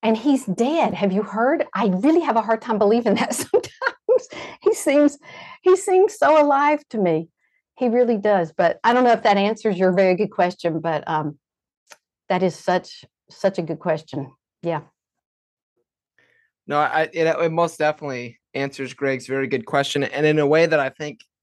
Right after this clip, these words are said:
Speaker 2: it fits so perfectly, uh, rethinking faith, because you didn't just give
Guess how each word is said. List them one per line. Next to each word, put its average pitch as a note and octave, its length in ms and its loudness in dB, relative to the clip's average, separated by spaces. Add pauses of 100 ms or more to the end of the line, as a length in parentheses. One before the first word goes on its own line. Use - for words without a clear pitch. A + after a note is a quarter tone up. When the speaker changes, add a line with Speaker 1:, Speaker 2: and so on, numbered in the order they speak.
(140)
Speaker 2:
it F#3 300 -18
fits D#3+ 280 -2
so D#3 140 0
perfectly, C#3 800 -6 (480)
uh, A#2+ 380 0 (200)
rethinking D#3+ 680 -4
faith, D3 300 -2
because C#3 320 -6
you C#3 80 -6
didn't E3+ 260 -4
just - 320 -12
give C#3+ 580 -4